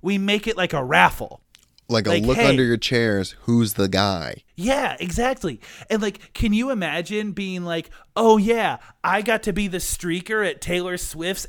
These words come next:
Speaker 1: L A show"?
Speaker 2: And
Speaker 1: Like
Speaker 2: obviously, we're gonna do it smart. There's gonna be no minors doing, I know a lot of, like,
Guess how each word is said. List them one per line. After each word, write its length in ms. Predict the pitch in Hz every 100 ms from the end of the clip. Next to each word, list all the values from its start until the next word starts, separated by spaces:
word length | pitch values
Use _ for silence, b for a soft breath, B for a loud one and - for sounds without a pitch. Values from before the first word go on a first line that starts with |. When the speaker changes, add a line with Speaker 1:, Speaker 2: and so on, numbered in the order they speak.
| -
Speaker 1:
L 240 | 170 160
A 160 | 135 170
show"? 500 | - 214 220 247 254 _ _ b
Speaker 2:
And 100 | - 202
Speaker 1:
Like 140 | 190
Speaker 2:
obviously, 540 | 185 180 - 160 160 -
we're 140 | 139
gonna 180 | 151 151
do 140 | 139 135
it 60 |
smart. 500 | - 104 98 104 104 - _ -
There's 160 | 98 92
gonna 160 | 95
be 60 | 92
no 240 | 90 107
minors 420 | 120 107 104 104
doing, 220 | 98 95 98
I 60 |
know 200 | 104 110
a 20 | 101
lot 260 | 95 95
of, 60 | 98
like, 280 | 92 90